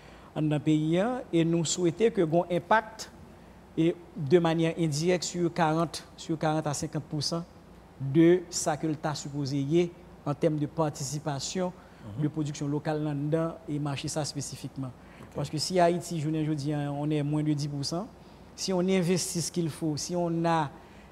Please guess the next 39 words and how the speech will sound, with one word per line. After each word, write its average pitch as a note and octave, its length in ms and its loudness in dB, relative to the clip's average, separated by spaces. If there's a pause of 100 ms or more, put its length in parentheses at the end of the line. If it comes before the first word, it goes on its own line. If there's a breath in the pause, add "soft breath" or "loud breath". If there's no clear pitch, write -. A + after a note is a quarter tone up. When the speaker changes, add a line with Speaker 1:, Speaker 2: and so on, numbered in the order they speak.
(140)
Speaker 1:
et D#3+ 400 4
les D#3+ 120 4
bonnes E3+ 300 4
décisions D#3+ 540 2
politiques D#3 640 0 (640)
et D3+ 220 2
qui E3 120 -4
sont E3 160 -2
prises D#3 460 0
et D#3 100 2
mises D3+ 320 2
en D3+ 200 2
œuvre, G#3 380 4 (540 loud breath)
nous D3+ 140 0
pensons D#3+ 480 0
que F3+ 340 4 (120)
Haïti D#3 320 -4
peut D#3 180 -6
facilement D3+ 640 -4
passer D#3+ 480 -2
de D3+ 320 2 (180)
dix C#3+ 200 -2
pour D#3 180 -6
cent F3+ 260 -2 (480 loud breath)
à E3+ 300 0 (160)
quarante D#3+ 340 -2
à D3 80 -2
cinquante D3+ 300 -6
pour C#3 180 -8
cent. B2+ 160 -10 (400)
Speaker 2:
Ok. - 200 -14 (120)
Speaker 1:
Et D#3+ 300 2
nous-mêmes, F3+ 580 0 (140)
par D#3 140 0
rapport E3+ 280 0
à D#3 60 -2
la D#3 60 -2
perspective, D#3+ 600 -4
ça, D3 580 -4